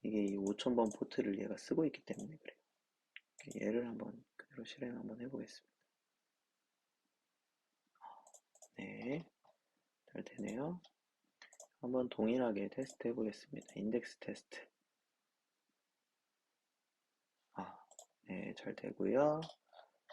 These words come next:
그 다음에 서버 테스트. 하이하이 바이바이 고고고. 그 다음에 인, 어,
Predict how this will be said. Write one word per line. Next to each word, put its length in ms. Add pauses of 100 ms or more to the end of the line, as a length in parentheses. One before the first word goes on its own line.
(120)
그 100
다음에 520
서버 280
테스트. 1000 (1600)
하이하이 460
바이바이 460
고고고. 920 (1300)
그 100
다음에 480
인, 180 (440)
어, 160